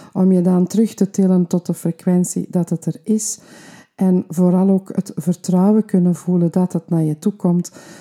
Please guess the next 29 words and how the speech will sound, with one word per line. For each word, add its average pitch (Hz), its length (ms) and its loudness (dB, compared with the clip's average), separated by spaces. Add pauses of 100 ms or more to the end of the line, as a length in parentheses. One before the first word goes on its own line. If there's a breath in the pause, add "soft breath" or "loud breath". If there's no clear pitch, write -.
(140 loud breath)
dan 185 240 2
ben 180 220 2
je 175 120 -2
echt 180 400 -4
een 175 180 0
heel 190 480 2
eind 175 260 -2
op - 180 -4
weg 160 260 -4 (420 loud breath)
om 175 240 2
die 175 160 2
wet 190 200 0
van 180 280 -2
aantrekking 175 680 -2
in 175 180 2
volle 185 360 0
actie 202 400 -4
te 170 120 -2
zien 165 320 -2 (420 loud breath)
en 180 180 2
om 170 160 2
die 190 240 0
dingen 185 320 2
naar 175 140 2
je 160 180 0
toe 240 180 0
te 185 160 -4
laten 156 380 -4
komen 151 440 -2